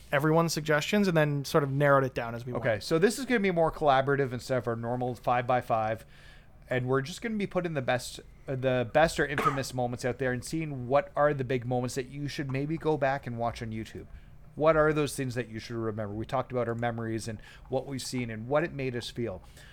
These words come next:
Speaker 2: So what are those moments, and let's bring them out. And I'm, we're just gonna go round table here. There's no competition aspect to this,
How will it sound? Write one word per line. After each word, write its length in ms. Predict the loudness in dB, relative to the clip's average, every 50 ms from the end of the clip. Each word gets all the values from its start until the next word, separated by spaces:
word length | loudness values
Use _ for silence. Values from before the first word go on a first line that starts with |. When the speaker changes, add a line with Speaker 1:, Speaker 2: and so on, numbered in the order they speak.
| -20 -16
Speaker 2:
So 220 | -6 0 0 0
what 420 | 0 0 -2 0 2 2 2 2 2
are 180 | 2 2 2
those 240 | 2 0 -2 -2 -4 -4
moments, 340 | -4 -4 -4 -4 -6 -8 -8
and 100 | -8 -4 -2
let's 200 | -2 -2 -2 -4
bring 220 | -4 -2 -2 -2
them 120 | -2 -4 -4
out. 280 | -4 -6 -8 -10 -14 -12 -8
And 120 | -6 -4 -4
I'm, 140 | -4 -4 -6
we're 260 | -6 -2 -2 -2 -2
just 200 | -2 -6 -8 -6
gonna 160 | -6 -4 0
go 140 | 2 2 4
round 280 | 4 4 4 4 2
table 260 | 0 -2 -2 -2 -2 -2
here. 280 | 0 0 0 -2 -2 -8 -14 -20 -20 -20 -6 -2
There's 180 | -2 -2 0
no 220 | 2 2 2 2 0
competition 680 | -2 -2 0 0 0 -2 -4 -4 -4 -4 -4 -4 -4
aspect 360 | -4 -4 -4 -6 -6 -6 -6
to 80 | -6 -6
this, 200 | -6 -6 -8 -10